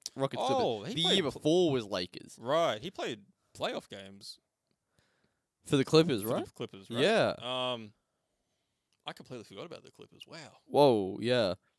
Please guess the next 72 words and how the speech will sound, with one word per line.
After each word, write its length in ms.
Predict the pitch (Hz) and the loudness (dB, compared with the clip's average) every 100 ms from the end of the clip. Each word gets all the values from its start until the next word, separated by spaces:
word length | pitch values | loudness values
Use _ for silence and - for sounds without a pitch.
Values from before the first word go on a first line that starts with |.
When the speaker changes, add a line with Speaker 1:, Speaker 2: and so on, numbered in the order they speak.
| _ | _
Speaker 1:
Yeah, 140 | 131 165 | 4 6
he 100 | 156 | 6
played 200 | 190 180 | 4 2
seven 360 | - 160 156 151 | 4 2 2 -2
playoff 280 | 156 143 | -2 -2
games 200 | - 139 | -4 -10
with 100 | - | -12
the 80 | - | -12
Clippers. 340 | 151 151 64 - | -8 -8 -8 -2
Wow, 220 | 107 110 | 0 0
Speaker 2:
Okay. 120 | 82 | 2
Speaker 1:
yeah, 100 | 120 | 2
I 80 | 123 | 2
completely 280 | 135 117 117 | 0 -4 -2
forgot 160 | 110 | -2
about 140 | 95 95 | -2 -2
that. 120 | 107 | -2
Yeah, 140 | 135 208 | 2 2
no, 160 | 196 | 2
my 180 | 123 131 | 4 4
mind 240 | 196 165 131 | 6 4 4
was 160 | 123 | -2
he 120 | 139 | -2
was 140 | 120 117 | -4 -4
on 80 | 110 | -2
the 60 | |
Lakers 340 | 104 104 107 113 | 0 0 -4 -4
last 280 | 123 151 | -2 -2
year, 60 | - | -6
but 100 | 90 | -6
no, 140 | 127 101 | -4 -4
it 80 | |
was 100 | 67 | -6
their 100 | - 87 | -8 -6
championship 600 | - 143 131 101 - - | 0 0 0 -6 -8 -10
year 200 | 98 80 - | -8 -8 -8
that 140 | 90 | -6
he 80 | 101 | -6
was 140 | 87 80 | -8 -8
Speaker 2:
Ye- 60 | |
Speaker 1:
there. 180 | 71 85 - _ _ _ _ _ - | -8 -8 -10 _ _ _ _ _ -16
Speaker 2:
Uh, 680 | 120 123 120 120 117 117 98 - | -12 -10 -8 -8 -10 -10 -12 -16
did 160 | - 113 | -20 -14
Boogie 240 | 127 160 185 | -12 -12 -16
pick 120 | 269 | -16
up 100 | 160 | -14
a 60 | |
ring? 240 | 110 113 349 - - - | -12 -14 -14 -18 -20 -4
Speaker 1:
No, 180 | 127 78 | -2 -2
he 180 | - | 0
didn't, 260 | 127 90 65 | 2 2 -2
because 260 | 117 120 113 | -2 -2 -2
he 80 | |
did 140 | 104 110 | -2 -2
not 120 | 101 | -2
play 140 | 107 95 | -2 -2
a 20 | |
single 200 | 117 98 | 0 -2
minute, 200 | 82 - | -4 -4
but 100 | 123 | 2
he 60 | 139 | 2
was 100 | 143 | 6
signed 220 | 175 143 | 6 4
by 100 | 92 | 2
them. 140 | 90 - _ _ _ - - - | -6 -10 _ _ _ -14 -12 -2
Speaker 2:
Oh, 220 | 127 156 | 4 6
that's 200 | 139 135 | 4 2
right, 120 | 110 | -2
and 80 | 104 | -4
he 100 | 117 | -4
had 200 | 113 113 | -8 -8
the 380 | 107 107 101 101 | -6 -6 -6 -8